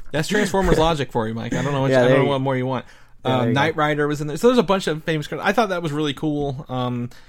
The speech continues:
Speaker 1: just, just to see all those cars like that. I mean, you don't really think about movie cars being that iconic at the end of the day, but I thought that was really, really an interesting thing. I was
Speaker 2: Mm.
Speaker 1: hoping Doc was gonna get out of the DeLorean after it landed,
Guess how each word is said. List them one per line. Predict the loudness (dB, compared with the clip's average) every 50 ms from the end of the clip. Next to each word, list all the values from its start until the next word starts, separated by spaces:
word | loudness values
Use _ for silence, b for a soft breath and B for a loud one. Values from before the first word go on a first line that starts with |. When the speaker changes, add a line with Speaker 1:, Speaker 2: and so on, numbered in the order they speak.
| B B B B B B B B -18 -20 -20 -20 -20 -20 -20 -20 -16 -8 -6
Speaker 1:
just, | -4 -2 -2 -4 -4 -6 -6
just | -6 -6 -6 -8 -10 -10
to | -8 -6
see | -2 0 0
all | 0 0
those | -2 -4 -4
cars | -4 -4 -4 -4 -4 -8 -8 -6
like | -6 -6 -4 -2
that. | -4 -4 -2
I | -2
mean, | -2 -2 -2 -4 -6 -10 -12 -14 -14 -16 -12
you | -8 -4 0 0 0
don't | 0 0
really | -2 -2 -2 -2
think | -2 -4 -4
about | -2 -2 -2 0
movie | 0 0 0 -2
cars | -2 -2 -2 -2 -2 -2
being | -2 -2 -2 -2
that | -2 -4
iconic | -6 -8 -8 -8 -8 -6 -6 -6 -6 -6 -6
at | -6
the | -6 -4
end | -4 -4
of | -6
the | -6
day, | -6 -4 -4 -4
but | -2 -4 -4
I | -4
thought | -4 -4 -6
that | -4 -6 -8
was | -10 -10
really, | -12 -12 -12 -12 -14 -16 -16 -12
really | -8 -8 -6 -6
an | -6 -8
interesting | -10 -12 -12 -14 -14 -14 -14 -14 -14
thing. | -14 -14 -14 -16 b b b b b
I | 0 2
was | 4 6
Speaker 2:
Mm. |
Speaker 1:
hoping | 6 6 6 2 0 0
Doc | 0 2 2 2 2 0 0
was | -2 -4 -2 0
gonna | -2 -2 0 -2 -2 -4 -8 -10 -6 -2
get | 0 2
out | 2 2 0
of | 0 -2 -2
the | -2
DeLorean | 0 0 2 2 2 2 0 -2 -4
after | -4 -6 -8 -10
it | -6
landed, | -4 -4 -2 -2 -4 -4 -8 -10 -14